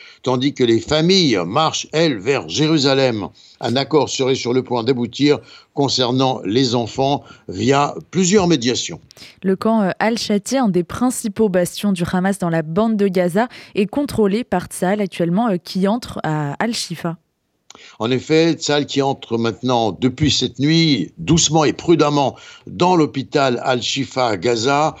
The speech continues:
Speaker 1: Un certain temps sera nécessaire pour conclure cette mission, dit-on. Les hôpitaux du nord de la bande de Gaza détournés par le Hamas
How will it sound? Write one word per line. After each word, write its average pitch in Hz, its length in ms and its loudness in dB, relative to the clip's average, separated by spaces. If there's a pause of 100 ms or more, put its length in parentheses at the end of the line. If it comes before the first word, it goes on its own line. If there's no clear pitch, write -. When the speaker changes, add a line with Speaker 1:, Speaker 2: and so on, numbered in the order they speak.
(220)
Speaker 1:
Un 113 100 -2
certain 143 420 0
temps 135 200 -2
sera 107 280 -2
nécessaire 127 600 0
pour - 160 -8
conclure 104 400 -4
cette - 240 -6
mission, 151 340 0
dit-on. 160 420 2 (360)
Les 113 180 2
hôpitaux 143 400 2
du 117 140 -2
nord 117 220 0
de 117 80 2
la 113 120 2
bande 113 220 -2
de 113 100 2
Gaza 117 320 2
détournés 123 500 0
par 110 200 -2
le 113 140 -2
Hamas 117 440 -2